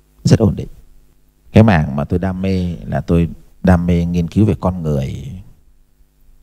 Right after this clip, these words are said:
Tôi không đam mê quản trị. Tôi đam mê duy nhất là nghiên cứu về con người.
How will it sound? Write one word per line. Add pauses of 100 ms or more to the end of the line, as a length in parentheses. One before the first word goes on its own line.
Tôi
không
đam
mê
quản
trị. (1160)
Tôi
đam
mê
duy
nhất (120)
là (100)
nghiên
cứu
về
con
người.